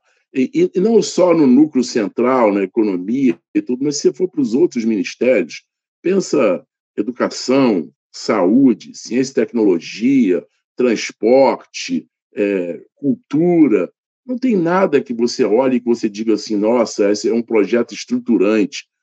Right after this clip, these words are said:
é algo que vai mudar o cenário brasileiro, é algo que pode influenciar naquela área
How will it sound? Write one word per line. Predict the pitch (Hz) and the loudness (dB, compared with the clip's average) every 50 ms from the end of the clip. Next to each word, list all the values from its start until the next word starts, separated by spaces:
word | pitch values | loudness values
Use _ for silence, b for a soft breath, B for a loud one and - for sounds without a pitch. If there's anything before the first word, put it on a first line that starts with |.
| _ _ _ - | _ _ _ -8
é | - | -4
algo | 95 95 101 113 123 120 | -2 0 2 2 0 0
que | - 120 107 | -2 -4 -2
vai | 92 110 110 120 | 0 2 2 4
mudar | 120 120 110 92 - 104 104 117 127 | 4 4 2 2 0 -2 0 2 2
o | 123 120 | 2 0
cenário | - - 117 98 95 101 104 107 107 98 | 0 0 -2 0 0 0 0 0 0 0
brasileiro, | 101 98 101 95 95 87 82 90 101 107 104 92 | 0 0 0 0 0 -2 0 2 2 2 2 2
é | 90 | 0
algo | 90 92 110 123 120 | -2 0 0 0 -2
que | - 113 | -2 -8
pode | 95 - 107 113 123 117 117 | -8 -4 -2 -2 0 0 0
influenciar | 123 120 - - 107 110 120 120 120 - - 104 104 117 | -2 -2 -2 -4 -4 -2 -2 -2 -2 -4 -4 -2 -2 0
naquela | 123 117 110 - - 104 104 92 | 0 -2 -4 -4 -4 -2 -2 0
área | 92 101 107 110 117 120 117 113 | 0 0 0 0 2 2 0 0